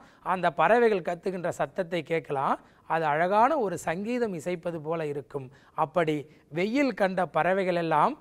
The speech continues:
உற்சாகத்தில் சங்கீதம் இசைத்து கொண்டு பறந்து வருகின்றது என்று கவிஞர் படைத்திருக்கின்றார். "மழை கனவிலிருந்து விடுபடுகிறது இவ்வூர்." இப்படி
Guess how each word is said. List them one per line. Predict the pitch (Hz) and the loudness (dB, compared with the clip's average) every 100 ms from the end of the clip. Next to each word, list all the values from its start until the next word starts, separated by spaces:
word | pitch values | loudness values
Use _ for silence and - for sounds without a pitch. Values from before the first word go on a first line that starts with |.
| - _ | -12 _
உற்சாகத்தில் | 175 208 - 277 233 190 - 185 160 - _ | -6 0 6 8 6 2 0 0 -2 -6 _
சங்கீதம் | - 160 185 220 262 233 196 | -6 -4 -2 -4 -2 0 -2
இசைத்து | 160 202 180 202 | -4 -4 -4 -6
கொண்டு | 170 180 170 160 143 | -6 -6 -2 -2 -2
பறந்து | - 147 202 196 | -2 -2 -2 -6
வருகின்றது | 151 156 151 147 151 143 131 | -4 -4 -4 -8 -2 0 0
என்று | 143 143 143 | -4 -6 -6
கவிஞர் | 135 139 151 147 135 | -6 -6 -6 -6 -6
படைத்திருக்கின்றார். | 131 131 135 131 120 127 113 110 - _ _ _ | -8 -8 -8 -10 -10 -14 -12 -14 -16 _ _ _
"மழை | 147 143 175 180 143 - | -2 2 4 4 2 2
கனவிலிருந்து | 170 220 196 175 170 180 180 170 156 | 2 2 0 0 0 -2 -4 -4 -2
விடுபடுகிறது | 170 220 214 190 180 170 170 170 156 143 | 2 4 4 2 4 4 4 2 0 -2
இவ்வூர்." | 156 151 165 135 - | -2 0 0 -2 -6
இப்படி | 147 156 - 190 151 160 247 | -8 -4 0 2 2 -2 -2